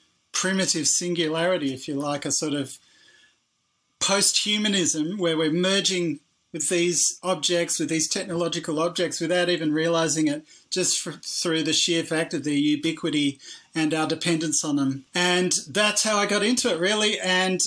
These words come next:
uh, as the narrator describes in the book, it was a life-changing moment. As I said, a lot of people see Crash as this very disturbing and extreme work, and certainly I can still be quite shocked at it, and I still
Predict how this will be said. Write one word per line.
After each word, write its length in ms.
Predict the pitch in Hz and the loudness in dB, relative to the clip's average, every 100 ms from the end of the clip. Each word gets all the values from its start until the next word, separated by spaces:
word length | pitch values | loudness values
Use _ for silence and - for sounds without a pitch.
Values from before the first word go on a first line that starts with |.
| - | -2
uh, 280 | 185 180 185 | 2 2 2
as 500 | 180 185 185 - - 190 | 2 4 4 2 0 -2
the 100 | 180 | -4
narrator 440 | 175 180 180 175 | 0 0 0 -2
describes 580 | 170 - 180 180 180 175 | 0 0 0 0 0 -2
in 120 | 165 | -2
the 100 | 156 | -4
book, 340 | 180 196 196 | -2 -2 -2
it 160 | - 160 | -2 0
was 200 | 160 156 | 0 0
a 60 | 156 | 0
life-changing 640 | 170 170 - 170 156 151 | 0 2 0 0 0 0
moment. 440 | 170 196 196 220 - - - - - - _ - | 0 0 0 0 -2 -2 -10 -20 -20 -20 _ -2
As 180 | 190 175 | 0 2
I 40 | |
said, 240 | - 196 170 | 2 2 0
a 60 | |
lot 200 | 165 175 | 2 0
of 100 | 180 | 0
people 220 | 175 175 | -2 -2
see 200 | 165 165 | 0 -2
Crash 360 | 156 170 165 - | -2 0 0 2
as 120 | 143 | 0
this 200 | 160 - | 0 -2
very 220 | 160 160 | 0 0
disturbing 760 | 147 - - 165 165 160 165 160 | 0 0 0 2 2 0 0 0
and 120 | 135 | 0
extreme 520 | 143 - - 170 170 | 0 -2 -2 0 0
work, 340 | 156 160 170 160 | 0 0 -2 0
and 200 | 147 143 | 0 0
certainly 540 | - 208 170 156 139 160 | 0 0 0 -2 -2 -2
I 120 | 165 | -2
can 180 | 165 139 | 0 0
still 260 | - 156 | 0 -2
be 140 | 139 139 | -4 -4
quite 280 | - 143 | -4 -2
shocked 380 | - 180 170 - | 0 0 -2 -2
at 100 | 147 | -2
it, 120 | 143 | -2
and 100 | 156 | 0
I 40 | 160 | 0
still 400 | - 185 139 | 0 0 -2